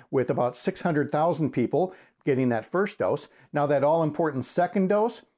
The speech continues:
Wisconsin ranks sixteenth highest in the country, and about a hundred and sixty-five thousand people in the state now have received that second dose of covid nineteen vaccine. So when we come back to what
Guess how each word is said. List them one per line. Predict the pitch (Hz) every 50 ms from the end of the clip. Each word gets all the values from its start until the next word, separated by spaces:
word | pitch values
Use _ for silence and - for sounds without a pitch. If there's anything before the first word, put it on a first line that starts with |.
| _ -
Wisconsin | 139 127 - - 156 151 156 147 - 147 131
ranks | 135 139 139 139 135 - - - -
sixteenth | - - - - - - - - 220 233 226 226
highest | - 160 127 107 107 - - -
in | 123 113
the | 107
country, | - - 127 120 - - 139 143 147 147 - - - _ -
and | 123 120
about | 113 135 127 123
a |
hundred | - - - 196 202 214 214 180
and | 175 -
sixty-five | - 196 190 - - 170 151 147 165 165 170 175 170
thousand | - 151 117 107 104 - 120 -
people | 127 113 - - 120 110
in | 104
the | 104 101
state | - - 143 110 110 104
now | 104 107 113 135 - - - - - _ _
have | - 117 113 127
received | 113 - - 139 123 117 117
that | 123 123 -
second | - - 202 208 202 - 127 107 101
dose | 101 101 117 - - - - - - - _
of | 131 131 131 -
covid | - 135 110 104 117 113
nineteen | 110 107 110 104 - - 117 113 110
vaccine. | 104 107 110 113 - - - 190 170 135 98 85 - - - - _ _
So | - 131
when | 131 117 113
we | 113 110
come | - 139 127 120
back | 123 120 113 -
to | - 110
what | 110 110 110 - -